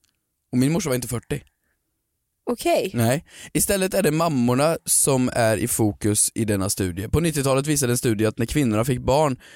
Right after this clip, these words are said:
Speaker 1: ja, på nittiotalet, nu, titta, nu lär vi oss mer här, eh, över fyrtio så var det dubbelt så troligt att deras barn kunde bli vänsterhänta. Kvinnor som fick barn mellan trettio och trettiofem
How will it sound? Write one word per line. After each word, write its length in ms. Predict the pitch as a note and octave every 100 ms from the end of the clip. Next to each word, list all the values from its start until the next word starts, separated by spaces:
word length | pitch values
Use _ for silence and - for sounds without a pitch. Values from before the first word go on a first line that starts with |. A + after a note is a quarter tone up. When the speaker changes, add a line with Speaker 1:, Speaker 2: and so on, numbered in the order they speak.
| -
Speaker 1:
ja, 160 | - E3+
på 120 | -
nittiotalet, 760 | D3 E3+ - A#2 G#2 C3 E3+ - -
nu, 200 | A2 C#3
titta, 320 | - B2 F3 -
nu 260 | - G#2
lär 140 | C#3+ G3+
vi 60 |
oss 120 | E3
mer 160 | D3 C#3
här, 140 | D3+ - - - - - - -
eh, 600 | A#2+ A#2+ A#2+ A#2+ B2 - C#3+
över 120 | B2+
fyrtio 420 | - A#2 - D#3
så 120 | -
var 120 | C3
det 60 | C3
dubbelt 840 | C#3 C#3+ A2+ G2+ D3+ E3 - - - _ _ -
så 180 | - C3+
troligt 380 | D#3 A#2+ G#2
att 140 | G2 A2+
deras 280 | A2 A2+ A2+
barn 500 | G#2 G#2+ G#2+ G#2 A2 -
kunde 200 | A#2 G#2+
bli 160 | G#2
vänsterhänta. 760 | F2 A2+ G2 G2 F2+ - - B2+ - _ _ _ _ _ _ _
Kvinnor 240 | - D3 A#2+
som 160 | C#3
fick 120 | C#3
barn 180 | B2 A2+
mellan 260 | A2 A2+ A2+
trettio 260 | A#2 -
och 40 | A2
trettiofem 540 | A2 A2+ D3 D#3 D3+